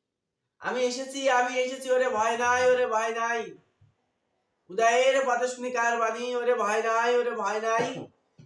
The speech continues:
ইষ্টার্থে প্রাণ যে করিবে দান, ক্ষয় নাই তার ক্ষয় নাই।" শ্রী শ্রী ঠাকুর অনুকূল চন্দ্র আমাদেরকে এটাই শিখিয়েছেন যে কিভাবে আমরা বাঁচবো এবং বাড়বো।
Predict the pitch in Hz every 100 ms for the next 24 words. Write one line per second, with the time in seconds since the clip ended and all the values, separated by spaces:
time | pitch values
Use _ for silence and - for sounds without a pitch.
0 | _ 202 220 - 294 294 269 254 233 233
1 | 240 233 226 208 220 226 214 220 208 196
2 | 202 202 190 - 180 180 180 185 214 220
3 | 220 - _ 127 117 113 _ _ _ _
4 | _ _ _ _ 165 - 233 254 247 247
5 | 254 247 254 254 262 262 269 262 269 _
6 | _ _ _ _ _ _ _ _ _ _
7 | _ _ _ _ _ _ 156 202 226 240
8 | 254 226 247 262 - 277 285 285 269 214
9 | - - - - - - _ _ _ _
10 | 170 226 220 220 220 233 240 262 269 247
11 | 247 233 233 240 233 226 233 - _ _
12 | _ - 185 196 196 233 226 202 165 139
13 | 139 127